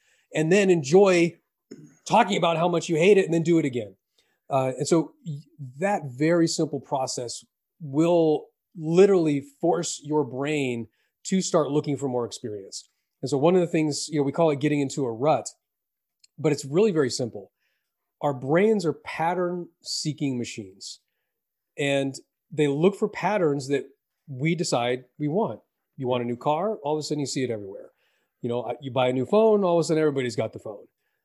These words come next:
So if, if you're looking in the same, or sorry, if you're looking for the same thing in different places, you're gonna find the same thing.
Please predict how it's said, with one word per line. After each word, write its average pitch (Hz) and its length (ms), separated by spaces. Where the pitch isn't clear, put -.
So 170 200
if, 156 180
if 175 200
you're 151 160
looking 185 760
in 160 80
the 143 60
same, 160 680
or 139 100
sorry, 135 200
if 131 60
you're 131 100
looking 190 440
for 170 360
the 143 100
same 151 360
thing 151 560
in 123 200
different 135 320
places, 180 720
you're 147 120
gonna 160 140
find 151 320
the 131 60
same 113 260
thing. 101 280